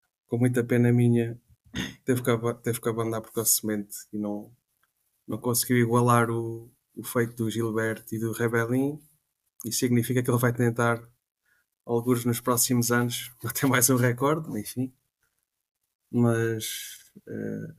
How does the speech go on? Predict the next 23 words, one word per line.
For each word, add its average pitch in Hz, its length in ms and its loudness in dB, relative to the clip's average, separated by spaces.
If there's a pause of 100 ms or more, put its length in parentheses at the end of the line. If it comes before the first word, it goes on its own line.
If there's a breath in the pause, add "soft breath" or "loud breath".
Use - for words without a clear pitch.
eu 117 100 0
não 120 80 2
sei, 110 480 -2
não 107 120 -4
sei, 113 320 -2
não 113 100 -4
sei 117 220 0
bem 113 240 -4
a, 110 260 -8 (960)
não 117 100 -2
sei - 160 0
bem 113 220 -2
pormenorizar, 113 920 0 (540)
eh, 113 260 -12
a 101 40 -10
recuperação 113 540 -2
deste, 113 240 -4
deste, 117 300 -4
desta 113 280 -2
lesão, 120 320 2
mas 113 260 -2
acho 110 320 -4
que, 113 240 -6